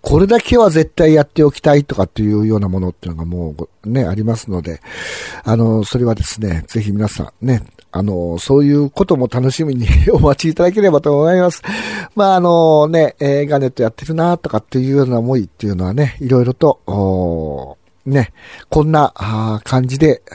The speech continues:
えー、あっちこっちにね、いろいろとガネット頑張ってるなとかっていうふうに思っていただければというふうに思ってますので、皆さんまたね、今後ともよろしくお願いいたします。はい、そんなわけでございまして、インターネットラジオ、天ナビこの辺でお開きということにしたいと思います。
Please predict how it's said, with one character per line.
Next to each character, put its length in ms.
え 340
ー、 40
あ 120
っ 80
ち 100
こ 80
っ 40
ち 140
に 140
ね、 280
い 80
ろ 140
い 20
ろ 80
と 160
ガ 120
ネ 80
ッ 20
ト 100
頑 160
張 80
っ 60
て 100
る 80
な 160
と 140
か 100
っ 40
て 120
い 40
う 20
ふ 20
う 40
に 0
思 160
っ 20
て 140
い 40
た 80
だ 80
け 100
れ 60
ば 140
と 280
い 80
う 60
ふ 100
う 20
に 80
思 140
っ 40
て 120
ま 100
す 140
の 80
で、 180
皆 140
さ 120
ん 20
ま 100
た 80
ね、 160
今 140
後 100
と 100
も 80
よ 60
ろ 60
し 140
く 60
お 20
願 160
い 40
い 40
た 140
し 140
ま 80
す。 200
は 120
い、 60
そ 220
ん 40
な 80
わ 40
け 80
で 40
ご 80
ざ 120
い 40
ま 120
し 80
て、 240
イ 80
ン 80
タ 80
ー 20
ネ 60
ッ 40
ト 120
ラ 60
ジ 100
オ、 40
天 160
ナ 120
ビ 80
こ 80
の 100
辺 160
で 80
お 100
開 220
き 160
と 160
い 40
う 40
こ 80
と 100
に 140
し 100
た 120
い 80
と 100
思 160
い 60
ま 100
す。 180